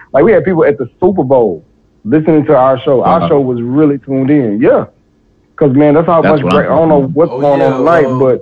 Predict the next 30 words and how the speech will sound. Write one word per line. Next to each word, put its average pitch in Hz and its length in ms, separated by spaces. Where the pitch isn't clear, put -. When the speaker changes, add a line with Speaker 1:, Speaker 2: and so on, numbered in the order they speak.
Speaker 3:
I, 135 240
I - 40
forgot. 131 280
I 135 100
gotta, 127 240
uh, 120 280
tell 123 200
everybody 113 340
we 117 140
just 113 360
reached, 120 380
uh, 107 40
on, 110 180
for 120 100
the 107 80
audio 131 340
podcast, 104 480
not 123 180
for 120 80
YouTube, 113 600
but 98 220
the 92 100
audio 120 340
podcast 107 520
just 107 200
reached 107 220
one 104 220
hundred 107 380
followers. 87 440
So 92 240